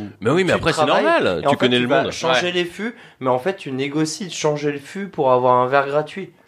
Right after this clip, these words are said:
Speaker 3: Et encore, encore, dans les petits
Speaker 1: <laughs>
Speaker 3: bars, c'est gratuit, peut-être pour le staff. Euh, moi, c'était jamais gratuit, hein. C'est plutôt, t'as,
Speaker 2: Moi non
Speaker 3: t'as,
Speaker 2: plus.
Speaker 3: c'est, <laughs> voilà.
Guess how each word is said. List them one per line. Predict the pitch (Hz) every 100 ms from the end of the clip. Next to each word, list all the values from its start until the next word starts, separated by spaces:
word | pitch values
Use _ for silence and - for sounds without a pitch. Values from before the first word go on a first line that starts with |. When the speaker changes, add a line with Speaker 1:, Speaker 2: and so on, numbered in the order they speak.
| _ _ _ _ _ -
Speaker 3:
Et |
encore, | 131 170 160 - -
encore, | 131 139 175 156
dans | 123
les | -
petits | - -
Speaker 1:
<laughs> |
Speaker 3:
bars, | 160 143
c'est | 139
gratuit, | 110 127 - 160
peut-être | 147 147 127
pour | 120
le |
staff. | 113 - 170 - -
Euh, | 107
moi, | 107 123
c'était | 110 101
jamais | 110 110
gratuit, | 110 - 104
hein. | 98
C'est | -
plutôt, | 113 135 147
t'as, | 139
Speaker 2:
Moi | 127
non | 127
Speaker 3:
t'as, | -
Speaker 2:
plus. | 135 120 - -
Speaker 3:
c'est, | 135 135 - 170
<laughs> | 135
voilà. | 139 135